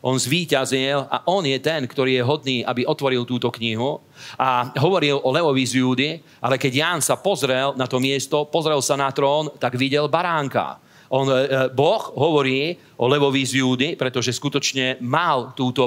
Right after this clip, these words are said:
prirodzenosť v sebe, Boží syn má túto víťaziacu, rozširujúcu prirodzenosť v sebe, pretože voči diablovi je treba skutočne vystupovať a voči hriechu, voči diablovi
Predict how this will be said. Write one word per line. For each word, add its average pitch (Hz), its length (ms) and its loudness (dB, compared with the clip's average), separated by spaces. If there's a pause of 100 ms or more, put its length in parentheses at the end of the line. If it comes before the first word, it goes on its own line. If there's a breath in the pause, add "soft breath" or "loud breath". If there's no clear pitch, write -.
prirodzenosť 135 560 0
v - 160 -2
sebe, 120 180 0 (140)
Boží 131 320 0
syn 143 320 -2 (240 loud breath)
má 156 320 0
túto 127 320 0
víťaziacu, 127 880 0 (240 loud breath)
rozširujúcu 135 800 2
prirodzenosť 127 560 0
v - 80 -6
sebe, 131 300 2 (340 loud breath)
pretože 127 320 0
voči 131 320 0
diablovi 139 640 0
je 139 160 0
treba 135 240 0
skutočne 127 480 -2
vystupovať 123 720 0
a 120 80 -2
voči 127 240 0
hriechu, 135 560 0 (240 loud breath)
voči 131 240 0
diablovi 135 640 2